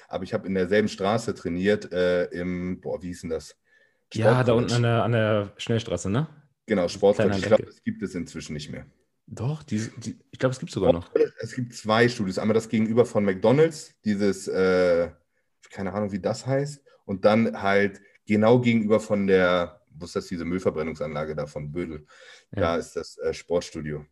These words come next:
Speaker 1: äh,
Speaker 2: Ja.
Speaker 1: das Sportcollege. Da hab ich immer trainiert.
Speaker 2: Okay,
Speaker 1: Da
Speaker 2: alles
Speaker 1: sind
Speaker 2: klar.
Speaker 1: meine Anfänge.
Speaker 2: Okay.
Speaker 1: Coole
Speaker 2: Aber gut,
Speaker 1: Schule.
Speaker 2: dann ging's dann bei dir los mit Bodybuilding, Wettkampf-Bodybuilding. Ähm, ging's auch schon damals dann los mit Substanzen oder warst du da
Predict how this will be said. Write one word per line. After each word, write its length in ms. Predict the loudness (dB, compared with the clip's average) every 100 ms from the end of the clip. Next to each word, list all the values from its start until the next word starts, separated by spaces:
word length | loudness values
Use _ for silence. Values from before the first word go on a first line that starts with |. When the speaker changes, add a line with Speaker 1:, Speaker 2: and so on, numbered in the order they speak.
| _ -4
Speaker 1:
äh, 220 | -2 0
Speaker 2:
Ja. 60 | -2
Speaker 1:
das 320 | -6 -6 -18
Sportcollege. 760 | 0 0 0 -4 -4 -4 -10 -18 _ -20 _
Da 100 | -4
hab 100 | -4
ich 100 | -6
immer 160 | -10 -10
trainiert. 440 | -12 -12 -14 _ _ _ _
Speaker 2:
Okay, 220 | -10 -6 -6
Speaker 1:
Da 40 |
Speaker 2:
alles 120 | -6
Speaker 1:
sind 180 | -10 -8
Speaker 2:
klar. 140 | -6
Speaker 1:
meine 240 | -4 -6 -6
Anfänge. 460 | -10 -8 -8 -10 -12 _ _ -20 _
Speaker 2:
Okay. 420 | -12 -12 -10 -10 -12 _ _ -20 -20 -8
Speaker 1:
Coole 0 |
Speaker 2:
Aber 140 | 4 6
gut, 20 |
Speaker 1:
Schule. 120 | 6 6
Speaker 2:
dann 180 | 6
ging's 200 | 8 6
dann 200 | 6 6
bei 80 | 8
dir 120 | 8
los 240 | 8 6 6
mit 360 | 2 2 -2
Bodybuilding, 640 | 2 4 6 6 6 6 4
Wettkampf-Bodybuilding. 1080 | 2 0 0 0 2 2 4 4 4 4 2
Ähm, 400 | 0 2 2 2
ging's 240 | 2 0
auch 120 | -2 -4
schon 220 | -4 -2
damals 360 | 0 0 -2
dann 200 | -2 -2
los 240 | 0 -2 -2
mit 320 | -2 -2 -6
Substanzen 680 | -8 -8 -10 -4 -4 -2 -2
oder 220 | 0 0
warst 180 | 0 -4
du 60 | -6
da 280 | -6 -6